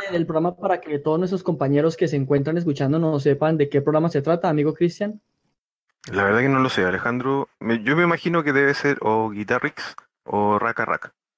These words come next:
Speaker 2: que son, eh, aplicaciones pensadas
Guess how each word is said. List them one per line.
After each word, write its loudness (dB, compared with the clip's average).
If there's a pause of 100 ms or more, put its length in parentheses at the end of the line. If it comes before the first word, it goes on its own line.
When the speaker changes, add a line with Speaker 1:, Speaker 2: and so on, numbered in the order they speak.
(240)
Speaker 2:
que -2
son, -2 (260)
eh, -4
aplicaciones -2 (420)
pensadas 0